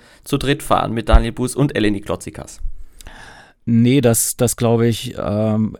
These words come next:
Speaker 2: also für Dreierteams bin ich nicht zu haben. Das sage ich mal ganz ehrlich.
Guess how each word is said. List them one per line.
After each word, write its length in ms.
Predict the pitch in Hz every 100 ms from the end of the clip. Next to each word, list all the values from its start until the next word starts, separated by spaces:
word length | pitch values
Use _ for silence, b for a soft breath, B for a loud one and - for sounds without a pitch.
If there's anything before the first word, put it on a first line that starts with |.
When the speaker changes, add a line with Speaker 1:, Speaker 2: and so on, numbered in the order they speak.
| _
Speaker 2:
also 280 | - 107 113 -
für 240 | - 120 120
Dreierteams 760 | - 123 156 - 143 139 - -
bin 260 | - 120
ich 160 | - -
nicht 200 | 123 -
zu 120 | 110
haben. 380 | 92 90 131 214 - b b b b
Das 160 | 110
sage 180 | 107 113
ich 80 | 123
mal 200 | 127 117
ganz 240 | 110 107
ehrlich. 400 | - 98 160 -